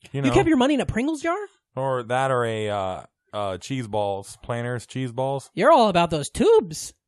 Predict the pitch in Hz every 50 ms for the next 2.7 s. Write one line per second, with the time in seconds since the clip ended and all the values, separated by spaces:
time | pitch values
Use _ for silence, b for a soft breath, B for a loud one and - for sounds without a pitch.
0 | _ _ _ _ _ - 165 226 294 311 277 240 240 254 254 240 226 214 202 196
1 | 170 156 147 147 143 151 175 165 147 139 135 135 131 131 151 170 190 202 170 156
2 | 147 139 135 131 131 - 233 240 226 151 - - -